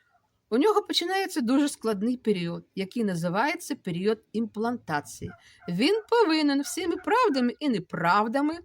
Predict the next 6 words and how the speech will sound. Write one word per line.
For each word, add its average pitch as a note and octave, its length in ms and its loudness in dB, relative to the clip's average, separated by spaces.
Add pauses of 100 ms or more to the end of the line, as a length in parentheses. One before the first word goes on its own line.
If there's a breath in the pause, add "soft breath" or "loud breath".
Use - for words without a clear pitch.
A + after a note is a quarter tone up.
(240 loud breath)
якось C#4 640 0
закріпитися, A#3 1040 -4 (120)
присосатися G#3+ 1200 0 (280 soft breath)
к - 80 -12
стінці D#4 680 -2 (220)
матки G#3 580 -2